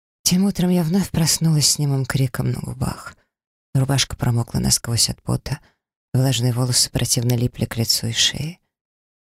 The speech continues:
Сев в постели, я некоторое время смотрела перед собой, заново пытаясь научиться дышать,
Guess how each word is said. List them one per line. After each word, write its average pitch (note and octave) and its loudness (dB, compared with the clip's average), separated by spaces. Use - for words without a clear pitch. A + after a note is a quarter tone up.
Сев - 0
в - -16
постели, D#3 0
я C#3+ 2
некоторое C3+ 0
время C#3 2
смотрела C3 0
перед B2 -2
собой, B2+ 0
заново B2 0
пытаясь - 0
научиться - -2
дышать, - -2